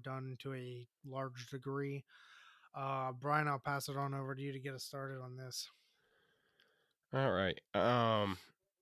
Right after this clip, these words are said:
Speaker 2: I have two sports ones thrown in here 'cause I always love seeing, uh, sports biopics. Um, and so the first one I have here is a Michael Jordan one,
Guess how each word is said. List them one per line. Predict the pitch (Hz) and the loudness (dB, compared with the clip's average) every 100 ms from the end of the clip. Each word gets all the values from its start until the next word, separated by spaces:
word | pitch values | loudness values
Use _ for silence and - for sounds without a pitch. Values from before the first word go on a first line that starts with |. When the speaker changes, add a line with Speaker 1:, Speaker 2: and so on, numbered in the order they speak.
| _ _ _ - | _ _ _ 2
Speaker 2:
I | |
have | 117 | 2
two | - 175 | 4 2
sports | - 117 120 - | 4 2 2 4
ones | 131 - | 2 2
thrown | 123 | 2
in | 123 | 4
here | 120 120 | 2 0
'cause | 110 | 4
I | 107 | 4
always | 110 101 | 4 2
love | 95 92 85 | 0 0 -2
seeing, | - 95 92 90 90 | -2 0 2 0 -2
uh, | 87 85 80 | -2 -2 -2
sports | - - 98 95 | -8 -6 -4 -4
biopics. | - 95 95 92 101 101 - - - _ - | 0 2 4 2 -2 -6 -6 -6 -8 _ -4
Um, | 95 92 90 85 80 - _ _ | -2 0 0 -2 -6 -14 _ _
and | 95 - | -6 -2
so | 107 | -2
the | |
first | 113 113 - | 0 0 2
one | 104 | 2
I | 98 | 4
have | 107 - | 2 0
here | 107 98 | 0 0
is | 90 - - | -2 -8 -4
a | |
Michael | 107 139 120 | 0 2 2
Jordan | 101 107 92 | 0 -2 -4
one, | 76 | -8